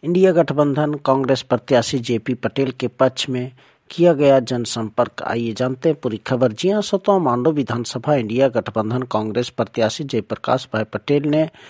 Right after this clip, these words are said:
विष्णुगढ़ प्रखंड के चानो, ऊंचा घाना, बहराटांड, बंदखारों में जनसंपर्क कर क्षेत्रवासियों से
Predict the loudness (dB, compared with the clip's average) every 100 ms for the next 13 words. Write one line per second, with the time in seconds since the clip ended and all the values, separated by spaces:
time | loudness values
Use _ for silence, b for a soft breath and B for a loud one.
0 | B B B -4 -4 0 0 4 2 2
1 | -2 0 -2 -2 -2 -2 -2 -2 -2 -2
2 | -2 0 -2 -2 -2 -2 -2 -4 -2 -6
3 | -2 -4 -4 -4 -4 -4 -4 -4 -4 -6
4 | -6 -10 -8 -6 -6 -4 -4 -4 -8 -6
5 | -4 -2 -4 -6 -8 -2 -4